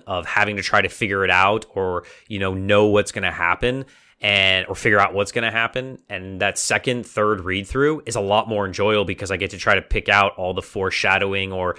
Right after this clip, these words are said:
the fun little imagery or analysis a little bit more as I go through, as, as kinda you said earlier. So I, I don't think so. Not for me. What about you? Do you enjoy the second read through more?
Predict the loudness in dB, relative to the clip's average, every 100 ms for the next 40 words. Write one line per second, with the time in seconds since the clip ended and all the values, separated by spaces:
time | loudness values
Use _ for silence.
0 | -10 -8 -6 -2 -2 -2 -2 -4 -4 -4
1 | -2 0 0 0 -2 -4 -8 -8 -4 -2
2 | -2 -2 -4 -6 -8 -8 -6 -4 -6 -6
3 | -6 -4 -2 -4 -4 -4 -6 -8 -6 -4
4 | -4 -6 -10 -12 -14 -12 -12 -8 -8 -6
5 | -10 -14 _ _ -10 -6 -4 -4 -4 -4
6 | -2 -4 -4 -6 -6 -4 -4 -2 -2 2
7 | 4 4 0 -4 -6 -4 -2 -2 -4 -4
8 | -4 -6 _ _ 0 4 4 4 2 -2
9 | -4 -4 -2 2 0 2 -2 -2 -4 -4
10 | -2 -2 -2 -4